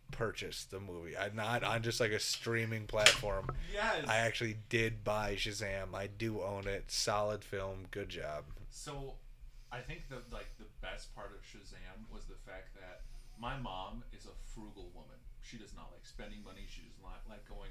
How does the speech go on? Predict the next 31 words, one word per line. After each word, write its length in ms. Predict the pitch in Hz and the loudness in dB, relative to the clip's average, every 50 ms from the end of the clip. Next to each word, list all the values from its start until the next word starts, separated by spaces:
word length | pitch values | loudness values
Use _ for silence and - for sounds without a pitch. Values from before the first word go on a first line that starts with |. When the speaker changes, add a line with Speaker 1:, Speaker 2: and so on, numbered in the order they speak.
| - 107 110 | -6 -8 -8
Speaker 2:
out. 100 | 120 - | -8 -8
She 180 | - - - - 95 | -6 -6 -6 -8 -8
doesn't 240 | 95 92 101 104 104 | -10 -10 -10 -10 -10
like, 240 | - - - - - - - - - - - - - - - - - | -10 -10 -10 -12 -12 -16 -16 -14 -14 -12 -12 -14 -16 -16 -16 -12 -10
but 140 | 120 117 - | -8 -8 -6
she 200 | - - 156 170 | -6 -6 -6 -6
calls 420 | - - - 156 143 - 139 139 | -8 -6 -4 -2 -2 -2 -2 -4
me 140 | 135 123 117 | -6 -6 -6
up. 180 | 107 107 107 - - | -6 -6 -8 -10 -12
This 120 | - - | -14 -14
was 100 | 208 208 | -12 -12
a 120 | - - - | -12 -10 -10
few 120 | 113 107 | -10 -12
years 220 | 104 104 107 113 117 | -10 -12 -12 -12 -12
ago. 80 | - - | -10 -10
It 20 | |
was 120 | 139 151 - | -10 -10 -10
back 240 | - 98 110 120 - | -8 -8 -8 -8 -8
when 80 | 135 123 | -8 -8
it 80 | 110 | -8
was 100 | 104 101 | -8 -10
in 80 | 104 98 98 | -12 -12 -12
the 20 | - - | -12 -10
theater. 240 | 107 117 - - | -10 -10 -10 -10
She 140 | - - 117 - | -12 -12 -12 -12
goes, 220 | 95 90 - - - - - - - - - - - - - - - - - - | -14 -14 -14 -16 -18 -18 -18 -18 -18 -18 -18 -18 -18 -20 -20 -20 -20 -14 -10 -8
"I 80 | 120 117 | -6 -6
wanna 280 | 127 127 123 120 117 113 | -4 -4 -4 -4 -4 -6
see 260 | - - - 117 113 107 107 | -6 -8 -8 -8 -10 -10 -10
whatever 560 | 104 98 98 98 95 101 98 95 95 95 - - - | -10 -10 -10 -12 -12 -12 -12 -12 -12 -14 -18 -18 -16
Chuck 240 | - - 117 101 | -12 -12 -12 -12